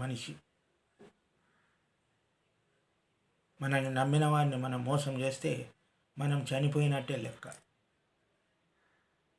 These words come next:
అందుకోసం ఎవరిని మోసం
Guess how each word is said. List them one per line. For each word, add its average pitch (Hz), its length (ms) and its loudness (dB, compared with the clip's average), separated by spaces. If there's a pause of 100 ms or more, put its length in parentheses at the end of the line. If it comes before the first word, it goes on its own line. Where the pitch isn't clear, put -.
(880)
అందుకోసం 131 540 -2 (560)
ఎవరిని 139 420 2 (120)
మోసం 135 260 -2